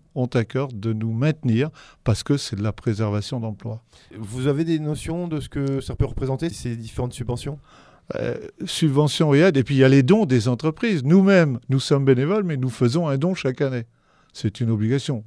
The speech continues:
Speaker 1: hein. C'est le minimum cinq euros. Ouais, chaque année, notre budget, il est de cent mille euros. Donc il faut qu'on boucle. Les banques nous donnent aussi, parce que, bah, c'est une, ils savent qu'on est préconisateur, donc on peut recevoir entre mille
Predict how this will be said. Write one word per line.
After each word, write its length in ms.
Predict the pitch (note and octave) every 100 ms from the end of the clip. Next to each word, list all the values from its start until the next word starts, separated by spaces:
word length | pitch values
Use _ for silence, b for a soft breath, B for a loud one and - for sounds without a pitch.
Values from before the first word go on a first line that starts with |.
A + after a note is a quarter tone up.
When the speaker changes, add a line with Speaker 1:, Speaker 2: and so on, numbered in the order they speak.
| C3
Speaker 1:
hein. 160 | B2 B2+ B B B
C'est 140 | - G#2+
le 80 |
minimum 400 | A#2+ A#2+ C3 D3+
cinq 320 | C3+ C3+ A#2+ C3
euros. 280 | A2 G2+ - B B B B B
Ouais, 180 | A#2+ -
chaque 380 | C#3+ - C#3 C3
année, 200 | B2+ F3+
notre 300 | D#3 A#2+ B2
budget, 280 | A2 G#2 C3+
il 60 |
est 40 | A#2+
de 40 |
cent 200 | - A#2+
mille 220 | A2+ G#2+
euros. 260 | A2+ B2+ A#2+ _ _
Donc 240 | A#2+ A2+ C3
il 40 |
faut 160 | - B2
qu'on 180 | - D3+
boucle. 240 | G3 - b b b b -
Les 180 | A#2+ A#2+
banques 380 | D3+ A3+ - - _ _ _ _
nous 180 | A2+ B2+
donnent 320 | D#3+ E3+ C#3
aussi, 320 | G2+ - G#2+ G2+
parce 180 | A2+ G2+
que, 360 | - C3+ D3+ D3+
bah, 160 | A2+
c'est 340 | A#2+ - G#2+ -
une, 160 | G#2+ G#2 B B B B A#2
ils 100 | G2+
savent 260 | E3 D#3+
qu'on 180 | - B2+
est 120 | A#2
préconisateur, 1040 | - D3 C#3 C3 B2+ A#2+ A2+ A#2+ C3 E3+ A2+
donc 280 | A#2 A#2+
on 80 | A2+
peut 140 | F#2+ C3
recevoir 580 | - - G#2+ A#2+ D3
entre 480 | C3 A2 - B2 C3 b b b b -
mille 380 | A#2 D3+ E3+